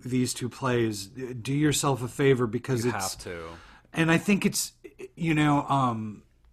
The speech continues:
Speaker 1: I, there was a review that I read about, um, in regards to the, the, uh, revival in two thousand eighteen, uh, with Nathan Lane as Roy Cohn.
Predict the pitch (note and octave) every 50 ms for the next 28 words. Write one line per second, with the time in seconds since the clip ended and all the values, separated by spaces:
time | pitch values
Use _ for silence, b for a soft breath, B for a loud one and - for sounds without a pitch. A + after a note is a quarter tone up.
0 | _ _ _ _ _ - C#3+ C#3+ C3+ C#3 - - C3+ A#2+ A#2+ D3 C3 D#3+ D3 C#3
1 | D3 B2 C3+ C3 C3 C#3+ C3 A#2 A#2+ D3+ D#3 D#3 D3+ D3 D3 D3 C#3+ C#3+ C3 B2+
2 | C#3 C#3 C3+ C3 B2 B2 C3 B2+ C3 B2+ B2+ A#2+ B2 - - A#2 C3 B2 A#2+ A#2
3 | A#2+ A#2 - - B2+ A2+ A2 G#2+ G#2+ G#2 G2+ G2 F#2+ - C3 B2+ A#2+ A2+ - C3+
4 | B2 B2 A2+ - - - B2+ A2+ A2 A#2 A2+ A2 G#2+ G2 - - E2+ - _ C#3
5 | B2 A#2+ A#2 A2+ G#2+ G#2 G2+ F2 - - - - D2 - F2+ - _ - - C3+
6 | A#2 B2+ B2+ A#2 C3+ A#2+ B2 B2 A#2 B2+ A#2+ A#2 A2+ - B2 B2 A#2+ A#2+ A#2 A2
7 | - A#2+ A2+ A2 A2 - - B2 A2+ G#2+ G#2+ G#2 G2+ b b b b b b b
8 | - A#2+ A#2 A2 A2 A2+ A2 - B2+ A#2+ A#2 A2+ - A#2+ A#2 A#2 A2 A2+ A2+ A2+
9 | A#2 A2+ G#2+ G#2+ G2+ - A#2+ A#2 A2+ A2 G#2 - - A#2+ A2 G#2+ G#2+ G#2 G2+